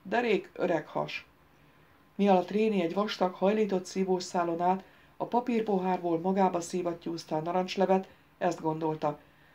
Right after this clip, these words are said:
Pontosan tudom én, hogy kerültem ide, a Danderidi kórházba. Még ott a játékteremben egyszerre csak roppant furán érezte magát.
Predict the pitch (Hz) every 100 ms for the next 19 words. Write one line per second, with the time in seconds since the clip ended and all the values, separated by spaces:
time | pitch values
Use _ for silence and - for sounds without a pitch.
0 | _ 226 254 294 269 220 220 202 202 196
1 | 196 202 220 185 190 196 196 190 196 190
2 | - - - 202 220 220 202 190 190 190
3 | - 185 180 175 170 180 170 - - _
4 | _ 220 226 269 269 240 240 240 214 208
5 | 220 202 202 202 - 262 247 233 233 247
6 | 269 262 240 185 190 196 185 175 175 180
7 | 185 180 175 175 165 165